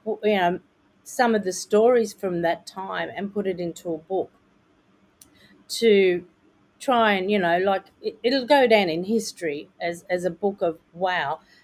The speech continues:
can't, uh, we, you just, amazing that that actually happened here in Australia."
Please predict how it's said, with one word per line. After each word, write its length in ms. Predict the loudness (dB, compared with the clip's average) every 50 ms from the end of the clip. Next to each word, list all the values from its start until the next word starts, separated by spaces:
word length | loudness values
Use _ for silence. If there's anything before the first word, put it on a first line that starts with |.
| _ _ _
can't, 300 | -4 -2 -2 -2 -2 -4 -6
uh, 80 | -8 -8 -4
we, 200 | -4 -4 -4 -6 -8 _ _ _
you 120 | -12 -12 -12 -6
just, 320 | -2 -2 -2 -2 -4 -10 _ _ _ _ _ _ _ _ _ _ _ _ -4
amazing 600 | -2 0 2 4 6 6 4 4 2 -2 -4 -4
that 160 | -4 -4 -2
that 160 | 0 0 2 2
actually 340 | 2 0 -2 -8 -12 -12
happened 380 | -10 -8 -8 -8 -8 -10 -14 -12
here 200 | -8 -6 -6 -4
in 120 | -4 -6 -8
Australia." 640 | -10 -12 -12 -8 -6 -4 -4 -4 -4 -6 -6 -10 -12